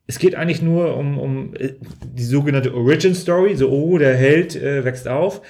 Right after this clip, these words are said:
Das ist so ein, so ein, ich sag immer so schön, ich hab früher Akte X geguckt, äh, sehr gerne,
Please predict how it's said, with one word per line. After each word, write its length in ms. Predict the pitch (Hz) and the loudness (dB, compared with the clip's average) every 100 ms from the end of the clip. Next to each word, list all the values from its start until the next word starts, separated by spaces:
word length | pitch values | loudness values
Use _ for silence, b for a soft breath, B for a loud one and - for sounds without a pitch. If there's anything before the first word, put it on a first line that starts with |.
| B B B B | B B B B
Das 180 | - 160 | 0 0
ist 100 | 214 | 2
so 60 | 202 | 2
ein, 120 | 185 | 2
so 60 | 170 | 0
ein, 340 | 175 175 160 B B B B _ _ _ _ | -2 -4 -6 B B B B _ _ _ _
ich 140 | - 127 | -2 0
sag 160 | 160 | 2
immer 180 | 175 165 | 2 2
so 100 | 151 | 0
schön, 180 | 156 160 | 0 0
ich 100 | 135 | 0
hab 120 | 139 | -4
früher 200 | - 147 | -2 -2
Akte 200 | 123 139 | -2 -4
X 140 | 139 | -4
geguckt, 440 | 170 160 165 160 - | -4 -4 -4 -6 -6
äh, 340 | 135 139 139 | -4 -2 -2
sehr 160 | 127 131 | 0 0
gerne, 460 | 127 139 139 139 | 0 0 0 -4